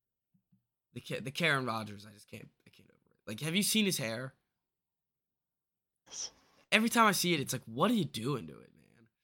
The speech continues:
Speaker 1: I even, I like the mullet better. Like, you should have just kept the mullet.
Speaker 2: Mm. That greasy mullet.
Speaker 1: It's better than this freaking, uh, half-shaved head.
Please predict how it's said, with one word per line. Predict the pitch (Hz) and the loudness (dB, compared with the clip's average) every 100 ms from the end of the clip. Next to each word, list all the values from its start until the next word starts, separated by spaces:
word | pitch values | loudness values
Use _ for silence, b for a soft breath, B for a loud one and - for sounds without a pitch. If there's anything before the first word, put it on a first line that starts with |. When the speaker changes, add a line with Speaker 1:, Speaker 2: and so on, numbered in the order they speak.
| _ _ _ | _ _ _
Speaker 1:
I | 196 | 10
even, | 302 294 196 - | 12 10 10 10
I | 196 | 10
like | 254 311 302 | 12 10 8
the | |
mullet | 180 143 214 160 - | 2 6 8 8 4
better. | 139 143 | 0 2
Like, | 151 | 2
you | 143 | -2
should | 190 262 | -4 -2
have | |
just | 226 - | -4 -2
kept | 175 165 | -2 -2
the | 135 | -4
mullet. | 117 143 104 69 - _ _ _ _ _ _ - | -4 -2 -4 -8 -16 _ _ _ _ _ _ -14
Speaker 2:
Mm. | - _ _ _ _ _ _ | -14 _ _ _ _ _ _
That | - 71 71 | -8 -6 -8
greasy | - - 73 - - | -10 -10 -8 -6 -8
mullet. | 60 50 69 71 - _ _ _ _ - | -8 -6 -4 -4 -6 _ _ _ _ -6
Speaker 1:
It's | 151 | 0
better | - 214 254 | 8 10 10
than | 226 202 | 10 8
this | 180 143 - - | 6 6 2 0
freaking, | - 190 180 147 120 120 _ _ _ | 0 2 2 0 -2 -8 _ _ _
uh, | - 139 127 120 110 - _ _ _ _ _ _ | 4 6 8 6 2 -2 _ _ _ _ _ _
half-shaved | - 175 180 175 - - 165 151 | 2 8 8 8 2 6 6 4
head. | 131 151 156 107 135 | 4 4 4 2 -4